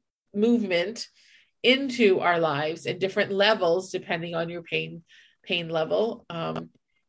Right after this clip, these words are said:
and to try to really kind of integrate that. So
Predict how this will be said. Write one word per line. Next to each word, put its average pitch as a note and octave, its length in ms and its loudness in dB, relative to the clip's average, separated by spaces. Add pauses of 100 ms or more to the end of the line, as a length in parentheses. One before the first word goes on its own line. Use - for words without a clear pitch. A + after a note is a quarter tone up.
and E3+ 440 -4 (340)
to F#3+ 120 -4
try F#3 420 2
to F3+ 680 -6 (280)
really G#3+ 720 0 (100)
kind G3+ 200 0
of G3 300 2 (960)
integrate G#3+ 500 2
that. - 240 -2 (920)
So F#3+ 560 4